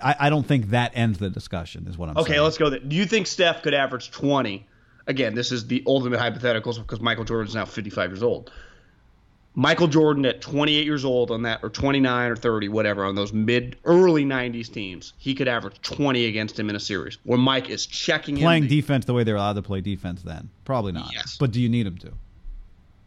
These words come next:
Speaker 2: Even if they couldn't, he, he just had to shadow him.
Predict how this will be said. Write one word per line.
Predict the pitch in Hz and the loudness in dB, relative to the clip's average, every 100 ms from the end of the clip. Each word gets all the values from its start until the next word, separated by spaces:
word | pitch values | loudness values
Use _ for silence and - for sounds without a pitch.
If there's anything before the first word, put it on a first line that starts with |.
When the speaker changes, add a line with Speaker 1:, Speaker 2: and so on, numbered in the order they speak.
| - - - - _ _ _ - - | -20 -20 -20 -20 _ _ _ -20 -4
Speaker 2:
Even | 160 160 | 0 2
if | 165 156 | 2 0
they | 135 | -2
couldn't, | 143 104 98 - | -2 -4 -8 -6
he, | 120 131 131 123 | -4 0 2 2
he | 135 | 0
just | 127 | -2
had | 127 | -2
to | 104 | -4
shadow | - - 131 110 95 | -4 0 0 0 -4
him. | 107 95 | -8 -12